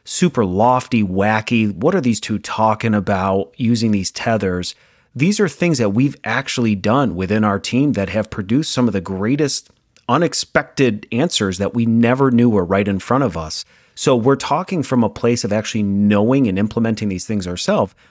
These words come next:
that can help you, as Travis said, if you own a business, if you're a team member, if you're just talking about your own life and personal finance. And I think it's key to give these examples because so many people can listen to podcasts or want to, um,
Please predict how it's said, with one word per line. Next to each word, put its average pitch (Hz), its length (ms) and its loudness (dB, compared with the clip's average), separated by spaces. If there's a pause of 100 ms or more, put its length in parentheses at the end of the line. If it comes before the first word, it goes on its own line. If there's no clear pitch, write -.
(160)
that 113 160 2
can 117 120 -4
help 143 240 -2
you, 101 80 -2
as 90 80 -6
Travis 107 400 0
said, - 240 -2
if - 160 -8
you 101 100 -2
own 101 180 -2
a 90 60 -4
business, 123 460 -2
if 101 160 -4
you're 90 120 -6
a 87 40 -10
team 113 280 -4
member, 131 220 0
if 143 140 -4
you're 120 80 -2
just 120 180 -6
talking 120 240 -4
about 98 240 -2
your 95 160 -8
own 120 220 0
life 117 240 -2
and 92 100 -8
personal 104 380 -6
finance. 107 580 -4 (420)
And 143 100 -2
I 147 60 0
think 208 200 -2
it's - 140 -6
key 147 200 -2
to 131 100 0
give 120 180 0
these 113 180 0
examples 104 540 -4
because 104 300 -8
so 135 140 -6
many 143 160 -2
people 120 320 -4
can 98 180 -6
listen 104 240 -4
to 92 60 -4
podcasts 104 800 -4
or 92 60 -6
want 101 360 -2
to, 98 320 -2 (520)
um, 92 280 -4